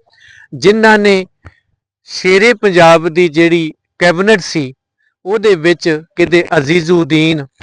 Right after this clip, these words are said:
ਤੇ ਕਿਧਰੇ ਮੋਹਕਮ ਚੰਦ ਤੇ ਕਿਧਰੇ ਹੋਰਨਾਂ ਨੂੰ ਉਹਨਾਂ ਨੇ ਅਹੁਦੇਦਾਰੀਆਂ ਤਾਂ ਦਿੱਤੀਆਂ,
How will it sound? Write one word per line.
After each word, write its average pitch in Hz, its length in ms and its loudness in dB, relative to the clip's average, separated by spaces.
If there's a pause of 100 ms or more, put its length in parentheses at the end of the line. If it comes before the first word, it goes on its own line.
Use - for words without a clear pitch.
(400)
ਤੇ 160 120 -8
ਕਿਧਰੇ 175 380 -2
ਮੋਹਕਮ 170 460 -2
ਚੰਦ 151 320 -4
ਤੇ 156 200 -4
ਕਿਧਰੇ 160 380 -2
ਹੋਰਨਾਂ 196 560 0
ਨੂੰ 175 240 -4 (520)
ਉਹਨਾਂ 175 260 0
ਨੇ 165 100 0
ਅਹੁਦੇਦਾਰੀਆਂ 156 800 0
ਤਾਂ 151 160 -4
ਦਿੱਤੀਆਂ, 139 500 -4